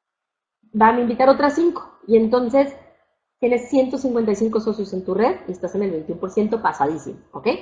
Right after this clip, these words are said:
Entonces, pero los porcentajes, Marines, te sugiero que los tomes en una cla-, un curso dos, por ahí varios grabados,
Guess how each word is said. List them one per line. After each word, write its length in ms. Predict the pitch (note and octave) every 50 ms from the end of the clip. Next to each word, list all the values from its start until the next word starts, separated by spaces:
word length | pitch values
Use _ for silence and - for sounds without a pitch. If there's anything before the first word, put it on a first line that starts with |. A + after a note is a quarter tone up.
| - -
Entonces, 500 | F3 D#3+ - F3+ E3+ F3+ F#3+ F3 - - _ _ _ _ _ _ _ _ _ _
pero 160 | - A3 G#3+ A3
los 180 | A3+ A3 G#3+
porcentajes, 600 | - A3+ G#3 - A3 A3 A3 B3 B3+ C4+ D#4 D#4+ C#4
Marines, 440 | C#4+ C#4 C#4+ C#4+ C#4 C#4+ D4+ C#4+
te 100 | - -
sugiero 340 | - - G#3 - A#3+ A#3 A3+
que 80 | A3+ A3
los 160 | G3+ F#3+ -
tomes 260 | - A3 A3 A3+ A3
en 100 | A3 G3+
una 220 | G3+ G#3 G#3 G3+ -
cla-, 180 | G#3+ G3+ -
un 160 | G#3 G#3 G3+
curso 300 | G#3 G#3 A3 G3+ G#3+ -
dos, 200 | G#3+ G#3+ A#3 A#3
por 120 | A3+ - G#3
ahí 140 | G3+ G3+ G3
varios 260 | G3 G3 G3+ F#3+ F#3
grabados, 480 | F3+ E3 E3 F#3 G#3+ B3+ F#4+ A4 -